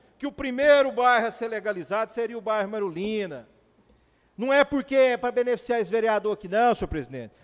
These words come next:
Marulina e Novo Horizonte são dos mais antigos e não possuem escritura.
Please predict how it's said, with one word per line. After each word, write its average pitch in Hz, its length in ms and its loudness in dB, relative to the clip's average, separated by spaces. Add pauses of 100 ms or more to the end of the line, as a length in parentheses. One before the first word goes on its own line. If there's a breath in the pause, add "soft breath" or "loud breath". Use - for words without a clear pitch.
Marulina 247 500 0
e 262 40 -4
Novo 247 220 2
Horizonte 233 440 0
são 247 160 4
dos 233 180 -6
mais 233 300 -2
antigos 226 640 -6
e 233 40 -10
não 233 120 -10
possuem 233 360 -4
escritura. 214 760 -14